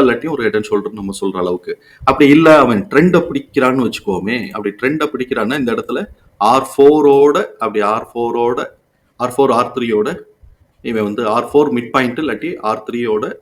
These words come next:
இவன் வந்து ட்ரெண்ட் ரிவர்சல் எடுக்கிறதுக்கான வாய்ப்புகள் இருக்கும் அப்படிங்கிறதையும் நம்ம பார்க்கலாம். So, இப்ப இவனுக்கான பாசிபிலிட்டிஸ் அப்படிங்கிறது நம்ம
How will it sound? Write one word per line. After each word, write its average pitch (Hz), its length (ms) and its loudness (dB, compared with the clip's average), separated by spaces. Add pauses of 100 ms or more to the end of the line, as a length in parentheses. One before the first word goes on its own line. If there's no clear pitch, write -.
இவன் 101 240 -6
வந்து 131 140 -6
ட்ரெண்ட் 104 240 -12
ரிவர்சல் 101 240 -6
எடுக்கிறதுக்கான 95 640 -10 (320)
வாய்ப்புகள் 107 360 -2
இருக்கும் 98 400 -4
அப்படிங்கிறதையும் 107 460 -6
நம்ம 107 240 -6
பார்க்கலாம். 90 440 -10
So, - 160 -10
இப்ப 110 140 -2
இவனுக்கான 101 640 -4
பாசிபிலிட்டிஸ் 127 600 -4
அப்படிங்கிறது 101 420 -6
நம்ம 95 300 -10